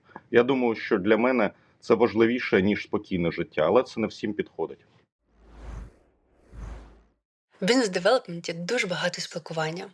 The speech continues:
Speaker 2: офлайн, онлайн, з великою кількістю людей. І це дуже цікаво. Дуже часто ви будете мандрувати, відвідувати цікаві заходи. Складно.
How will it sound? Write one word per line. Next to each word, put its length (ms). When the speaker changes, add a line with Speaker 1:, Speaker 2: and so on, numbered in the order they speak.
Speaker 2:
офлайн, 440
онлайн, 640
з 460
великою 600
кількістю 560
людей. 420
І 100
це 460
дуже 180
цікаво. 480
Дуже 280
часто 360
ви 600
будете 240
мандрувати, 640
відвідувати 960
цікаві 420
заходи. 480
Складно. 640